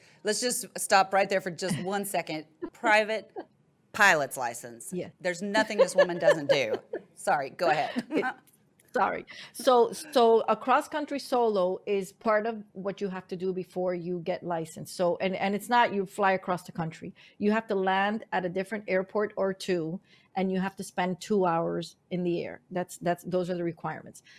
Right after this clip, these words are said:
Speaker 2: So when I went to do my first cross-country solo, I left from Tamiami Airport, flew to Pahokee, which was about an hour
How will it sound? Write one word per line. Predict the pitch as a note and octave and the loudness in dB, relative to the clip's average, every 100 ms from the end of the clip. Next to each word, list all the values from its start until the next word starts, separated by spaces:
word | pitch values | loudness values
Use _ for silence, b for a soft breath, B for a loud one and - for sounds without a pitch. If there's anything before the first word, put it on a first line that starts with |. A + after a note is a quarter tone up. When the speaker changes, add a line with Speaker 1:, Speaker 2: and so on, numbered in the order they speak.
| B | B
Speaker 2:
So | - G3+ | -2 0
when | F#3+ G3 | 2 2
I | F#3+ G3+ | 2 2
went | C#4+ A#3+ A3+ | 2 0 -2
to | A3+ | -4
do | G3+ A3+ | -2 0
my | G3+ F#3 | 0 -2
first | F3+ - F#3 G3+ - - _ _ | -6 0 0 0 -6 -18 _ _
cross-country | F#3+ F3+ - F#3 G#3+ | -6 -6 -6 -8 -6
solo, | G#3+ F3 D3+ D#3 E3+ - b b b F3+ | -6 -4 -4 -4 -8 -12 b b b 2
I | F3+ F#3+ | 4 4
left | G3 F#3+ G3+ - - | 4 2 2 -2 -8
from | F#3+ | -6
Tamiami | F3+ G#3 A3 A#3 A#3 F#3+ | 0 0 2 0 0 0
Airport, | F3+ - F3+ F3 F3+ _ | -2 0 2 2 0 _
flew | - - G#3 | -12 -2 2
to | A3+ | 4
Pahokee, | A#3+ A3+ G#3 F#3+ G3+ | 2 2 2 2 0
which | F#3 F#3 | -4 -4
was | F3 | -6
about | F3+ F3+ | -2 0
an | F3 | 2
hour | F3 F#3 F#3+ G3 F#3+ | 2 2 2 0 -2